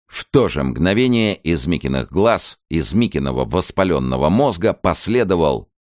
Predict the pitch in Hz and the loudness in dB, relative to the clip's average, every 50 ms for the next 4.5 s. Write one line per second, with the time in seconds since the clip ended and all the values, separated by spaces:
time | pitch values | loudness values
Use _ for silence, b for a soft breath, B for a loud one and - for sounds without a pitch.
0 | _ _ 101 76 - _ _ _ _ - 180 180 165 135 107 78 67 67 64 78 | _ _ -2 -2 -2 _ _ _ _ 2 2 4 4 0 -4 -8 -8 -10 -6 -2
1 | 104 120 123 98 - - 76 67 57 52 - - _ _ _ - 120 92 - - | 0 0 0 0 -2 -4 -6 -6 -6 -8 -10 -16 _ _ _ -2 -2 -2 -2 -8
2 | _ - 175 190 180 156 - - 131 120 95 113 107 - - - - 117 107 - | _ -2 0 0 0 0 0 0 0 2 4 4 2 2 0 -4 -6 -6 -4 -2
3 | - 92 85 - - 82 78 71 - - - - 95 95 90 85 78 65 60 76 | -2 -2 -2 -2 -2 -2 -2 -2 -2 -4 -2 -2 0 2 2 2 0 0 0 0
4 | 92 90 71 78 73 62 - - - - | 0 2 2 2 0 0 -2 -6 -12 -14